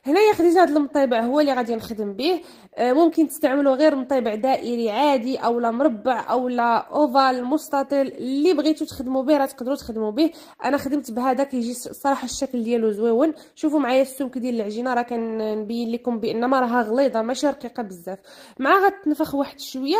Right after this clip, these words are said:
راه ما فيهاش بزاف د الخميره، غير كيس واحد ديال الخميره ما تنفخش لكم بزاف. صافي، وكنبدا هكذا ن-، نطبع في داك ال-، العجين ديالي بهذا المطيبع، وكنوضع هكذا في واحد اللاطه اللي ضروري ما تفرشوا لها الورق ديال الفرن، لان غادي ن-، غندهنوها ببياض البيض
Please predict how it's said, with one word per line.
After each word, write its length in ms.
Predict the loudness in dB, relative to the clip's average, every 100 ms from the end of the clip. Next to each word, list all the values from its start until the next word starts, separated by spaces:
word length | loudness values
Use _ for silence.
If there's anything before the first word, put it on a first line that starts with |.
| 4
راه 60 |
ما 100 | 4
فيهاش 300 | 4 2 0
بزاف 280 | -2 -4 -4
د 40 |
الخميره، 420 | -6 -6 -4 -2 0
غير 160 | -2
كيس 280 | 0 0 0
واحد 200 | -2 -4
ديال 160 | -4 -4
الخميره 360 | -4 -2 0
ما 160 | 2 2
تنفخش 460 | 0 -4 -4 -4
لكم 260 | -4 -2 -6
بزاف. 400 | -8 -14 -14 -14 _ _ -20 -20 -20 -20 _
صافي، 280 | 0 2 6
وكنبدا 580 | 6 6 4 4 4 2
هكذا 320 | 0 0 -2 -2
ن-، 480 | -6 -2 -2 -2 -4
نطبع 320 | -4 0 -2
في 160 | -2 -8
داك 180 | -6
ال-، 460 | -4 -2 -2 -4 -6
العجين 400 | -2 -2 0 0
ديالي 240 | 2 0
بهذا 180 | 0 0 -2
المطيبع، 380 | -2 0 4 4
وكنوضع 540 | 4 4 4 4 2
هكذا 200 | 0 -6
في 120 | -8
واحد 200 | -12 -8
اللاطه 400 | -2 -2 2 0 0 -14 -16
اللي 180 | -6 -2
ضروري 480 | 2 4 4 4 4
ما 100 | 0
تفرشوا 380 | -4 -6 -6 -4
لها 100 | 0
الورق 380 | 2 0 -2 -6
ديال 200 | -6 -4
الفرن، 340 | 2 2 2
لان 260 | -2 -4 -4
غادي 280 | -2 -2
ن-، 280 | -2 -2 -2 -6 -20 _ -2
غندهنوها 520 | 2 2 4 2 2
ببياض 720 | 2 0 0 0 2 4 2
البيض 340 | 0 0 0